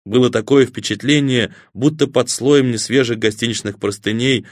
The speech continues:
оно проседает и растворяется, как оставленный под дождём кусок сахара. Тень то горел, как печка,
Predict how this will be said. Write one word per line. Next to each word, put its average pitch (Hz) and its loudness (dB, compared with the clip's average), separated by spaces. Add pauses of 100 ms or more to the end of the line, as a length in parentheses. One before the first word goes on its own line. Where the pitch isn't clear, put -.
(140)
оно 113 2
проседает 113 0
и 110 -2
растворяется, 110 -2 (180)
как - -10
оставленный 98 0
под 92 -8
дождём 98 0
кусок 98 -6
сахара. - -2 (800)
Тень 143 2
то 123 -2
горел, 117 4
как - -10
печка, 120 0